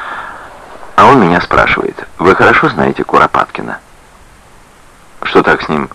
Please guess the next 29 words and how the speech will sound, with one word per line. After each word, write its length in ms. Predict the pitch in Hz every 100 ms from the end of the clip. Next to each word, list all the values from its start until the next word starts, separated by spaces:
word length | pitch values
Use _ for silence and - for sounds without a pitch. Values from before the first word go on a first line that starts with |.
| - - -
дружески 680 | 92 85 85 73 67 - -
встретились 600 | - - 78 65 69 69
и 40 | -
простились?» 580 | 71 71 - 50 - - - - - - - - - - -
По-видимому, 540 | - 90 85 85 82 -
он 380 | 87 80 78 -
видел, 360 | 85 98 80 65
как 220 | 69 -
мы 420 | 71 69 69 58 - -
с 160 | - -
ним 320 | 76 62 64 -
встретились 600 | - - 78 69 - 73
в 100 | 73
зеркало, 580 | 80 87 - - - -
против 360 | - - - -
которого 440 | - - 65 67
он 260 | 58 73 71
сидел, 360 | - 69 - - - - - - -
и 220 | 85 80
слышал 400 | 69 87 98 76
наш 340 | 69 69 67 -
разговор. 680 | - 80 71 - 62 - - - - - - - - -
«Да, — 480 | 65 85 98 156 131
говорю 300 | 117 120 113
я, — 200 | 104 107 104 - - - -
я 180 | 80 85
хорошо 340 | 101 107 78
знаю 260 | - 58 65
Куропаткина, 680 | - 76 - - - 67